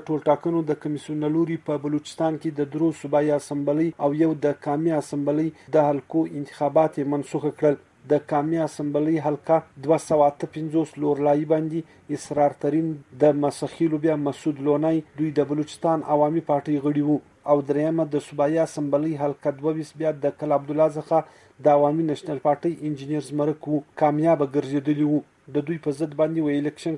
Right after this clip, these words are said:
کمیشن ته درخواست ورکړل شوی وو چې دوی په انتخاباتو کې درغلۍ کړې دي. الیکشن کمیشن له خپلو څېړنو وروسته د دغو حلقو د انتخاباتو نتیجې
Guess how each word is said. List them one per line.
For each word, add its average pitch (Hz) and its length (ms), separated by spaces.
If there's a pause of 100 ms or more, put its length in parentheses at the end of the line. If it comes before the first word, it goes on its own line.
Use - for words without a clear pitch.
کمیشن 147 400
ته 147 140
درخواست 156 460
ورکړل 147 360
شوی 160 240
وو 156 140 (200)
چې - 80 (140)
دوی 170 100
په 156 160
انتخاباتو 147 720
کې 151 160
درغلۍ 151 400 (100)
کړې 147 260
دي. 151 100 (300)
الیکشن 156 440
کمیشن 151 400 (120)
له 143 40
خپلو 160 400 (160)
څېړنو 151 400
وروسته 160 400 (180)
د 143 160
دغو 160 240 (120)
حلقو 143 440 (240)
د - 20
انتخاباتو 147 840
نتیجې 143 460